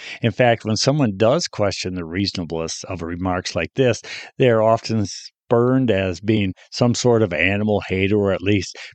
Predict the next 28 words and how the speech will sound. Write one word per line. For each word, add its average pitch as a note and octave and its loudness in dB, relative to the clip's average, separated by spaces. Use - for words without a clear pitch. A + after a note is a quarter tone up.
branded G#2 2
as F2+ 4
being F#2 2
insensitive. G2 -4
With A#2+ 2
Briggs' D#3 2
view, G2+ 2
it - 2
would F#2+ -2
seem A#2+ 2
that G#2 0
we G2+ 0
should F#2 -2
never A#2+ 2
neuter A2 2
or A2+ 2
spay G2+ -2
an G#2+ 0
animal A#2+ -2
that G2+ 0
has F#2+ -4
participated A#2+ 0
in C3 0
producing A2+ 0
a A#2 2
litter G#2+ 2
of A2 -2
pups A#2 0